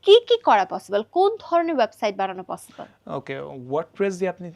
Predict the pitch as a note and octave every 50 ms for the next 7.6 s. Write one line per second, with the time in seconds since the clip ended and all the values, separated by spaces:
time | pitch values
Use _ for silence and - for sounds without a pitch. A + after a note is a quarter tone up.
0 | - - - D3 C#3+ C#3 C#3+ C#3+ C#3 C3+ - D#3 D3 D3+ D3 D3+ D#3 - D#3+ D#3
1 | C#3+ C#3+ - - E3 F#3+ G3+ G3 - F3+ D#3+ D#3+ C#3 C3 C#3+ D3 C3+ C3+ B2+ B2+
2 | A#2+ - - C3+ A#2+ B2+ A#2+ A#2 A#2 B2 A2+ - A#2 A2+ A2+ B2 A#2+ - C3+ C3+
3 | C#3 C#3 C3+ D3 C3+ C3+ C3 C3+ C3+ C3 A#2+ - C3 C3 C3 B2+ C3 B2+ B2+ -
4 | - D3+ B2 A2+ - C3 - - B2+ B2+ - - C#3 C3 B2+ B2 - - C#3 C3
5 | - - C#3 B2+ B2+ B2+ B2+ B2 B2 B2 _ - C#3 C3+ C3 B2 C3 B2+ B2+ A#2+
6 | A#2+ - B2+ A#2 A#2+ - C#3 C3 B2+ B2+ - - - B2+ A#2+ A#2+ A#2 _ - B2
7 | B2 C3+ C#3 C3+ - - - - B2+ B2 A#2+